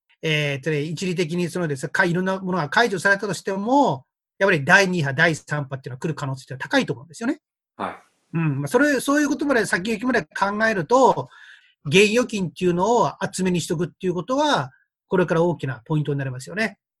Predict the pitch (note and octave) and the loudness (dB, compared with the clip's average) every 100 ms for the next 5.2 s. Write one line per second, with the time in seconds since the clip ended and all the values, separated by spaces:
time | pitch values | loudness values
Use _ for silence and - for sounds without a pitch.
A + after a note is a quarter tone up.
0 | _ C3 F#2 - G#2 D3+ E3+ - G#3 G3+ | _ -8 -8 -10 -6 -6 -6 -6 0 2
1 | A3+ B3+ A3 B3+ A3+ G3+ D#3 D#3+ - B3 | 4 2 2 -2 -2 0 -2 -2 -2 0
2 | C4 B3+ B3+ A#3+ F3 C4+ C4+ - G3 F3 | 2 2 2 0 2 2 2 0 0 2
3 | E3+ D#3 F3 E3+ D3+ C#3+ D3 - F#3+ E3 | 2 0 0 0 -2 -4 -6 -6 0 2
4 | G#3 D3 C#3 C#3+ C3 - B2 - _ - | 2 2 -2 -2 -4 -8 -14 -18 _ -8
5 | G2+ F#2+ | -6 -6